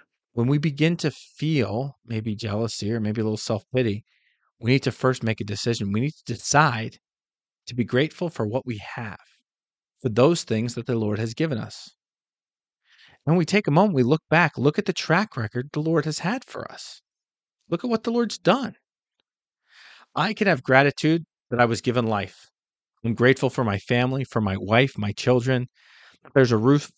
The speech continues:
over my head and food on the table. I'm grateful for the ability to work and to earn and to provide for my family.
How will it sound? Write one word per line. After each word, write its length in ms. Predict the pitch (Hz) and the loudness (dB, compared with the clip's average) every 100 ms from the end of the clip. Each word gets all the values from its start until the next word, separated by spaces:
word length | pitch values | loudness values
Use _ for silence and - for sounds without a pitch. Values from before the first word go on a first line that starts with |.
| _ - | _ -2
over 220 | 127 131 | 0 2
my 180 | 117 107 | 0 0
head 240 | 131 143 | 2 0
and 140 | 107 | -2
food 240 | - 135 123 | -2 2 2
on 100 | 117 | 0
the 80 | 110 | -2
table. 440 | 117 104 110 - _ _ _ _ _ _ _ 123 | -2 -2 -6 -12 _ _ _ _ _ _ _ -2
I'm 120 | 113 | 0
grateful 380 | 117 127 135 127 | 4 4 4 -2
for 100 | 131 | 0
the 100 | 107 | 2
ability 300 | 113 120 104 | 4 4 2
to 80 | |
work 340 | 98 107 135 165 - - _ _ _ | 0 2 2 2 -10 -20 _ _ _
and 140 | 117 | -8
to 100 | 113 107 | -8 -2
earn 340 | 117 135 156 | 2 2 0
and 140 | 117 113 | -4 -4
to 80 | |
provide 360 | 107 101 110 113 | -4 -2 0 -2
for 120 | - | -4
my 120 | 104 | -6
family. 440 | 98 - 120 147 | -4 -2 -2 -2